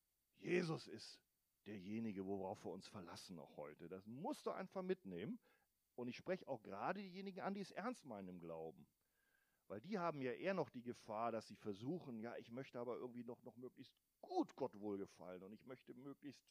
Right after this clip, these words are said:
viel auch tun und die ganze Schrift hier achten. Die Gottlosen kümmern sich natürlich um sowas gar nicht.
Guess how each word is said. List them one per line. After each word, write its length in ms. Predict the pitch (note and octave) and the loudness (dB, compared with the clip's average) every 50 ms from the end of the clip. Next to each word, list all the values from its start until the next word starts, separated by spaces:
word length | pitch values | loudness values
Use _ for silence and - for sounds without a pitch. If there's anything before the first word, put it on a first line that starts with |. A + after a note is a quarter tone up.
| - - _ | -20 -20 _
viel 300 | - F3 A3 A#3+ A#3+ G#3 | -18 -12 -8 -4 -2 -2
auch 180 | - A#2+ - - | -2 -2 -4 -8
tun 320 | - - F#3 G3 F3+ C#3+ | -10 -10 -6 -4 -4 -2
und 100 | C3 B2 | -4 -6
die 80 | A2+ G#2 | -6 -8
ganze 460 | - - A#3+ - - E3+ D#3+ C#3 A#2+ - G#2+ A#2+ | -8 -8 -8 -8 -6 -4 -4 -4 -4 -6 -12 -18
Schrift 400 | B2 - - C3+ C#3 C3 - - - | -18 -12 -4 -2 -2 -2 -2 -6 -6
hier 200 | - A2 - - | -4 -4 -4 -2
achten. 400 | F2 F#2 - - - - - - _ _ _ _ _ _ _ _ _ _ _ _ _ | -4 -8 -8 -10 -18 -20 -20 -20 _ _ _ _ _ _ _ _ _ _ _ _ _
Die 60 | - | -10
Gottlosen 480 | - G2 B2 D3 F3+ F#3 F#3+ E3 E3 E3 | -2 -2 0 2 4 4 4 4 2 -4
kümmern 260 | - E3+ F3 D#3+ C3+ | -2 2 2 2 2
sich 160 | B2+ C#3 C3 | 2 0 -4
natürlich 380 | C3 B2+ A#2 C#3+ C#3+ B2 - - | -4 -6 -6 -6 -8 -8 -8 -8
um 220 | - B2+ B2+ A2+ | -8 -8 -8 -6
sowas 280 | G#2+ A2+ B2 B2+ A2+ - | -6 -2 -2 -2 -2 2
gar 220 | - C#3 D#3+ F3+ D3+ | 4 6 6 6 6
nicht. 320 | G#2 D2+ C2+ - - _ | 6 2 -6 -10 -12 _